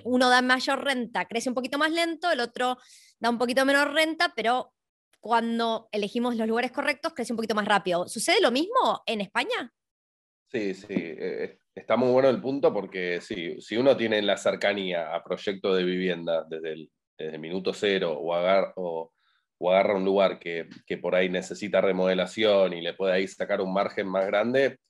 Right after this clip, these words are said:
Speaker 2: la revalorización de esa vivienda puede ser mucho más grande que por ahí una oportunidad comercial.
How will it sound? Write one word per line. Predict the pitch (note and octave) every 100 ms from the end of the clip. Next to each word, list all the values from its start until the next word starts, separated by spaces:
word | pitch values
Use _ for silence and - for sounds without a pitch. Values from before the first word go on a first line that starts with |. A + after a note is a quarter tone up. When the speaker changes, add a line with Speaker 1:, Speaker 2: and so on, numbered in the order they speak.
| _ _ _ _ -
Speaker 2:
la | F#2+ F#2+
revalorización | A#2 B2 A#2 G#2 G2 G#2 G2 A2+ A2+
de | A2+
esa | G2+ G2+
vivienda | G2 G2+ G#2+ B2+ G2+
puede | F#2+ F#2
ser | - G2+ G#2+
mucho | F#2+ A#2 A#2+
más | A2+ G#2+
grande | A#2 A#2+ A#2
que | G#2
por | - F#2+
ahí | F#2+
una | F2+
oportunidad | F2+ E2+ F2 F2+ F#2
comercial. | E2+ E2 F#2+ D#2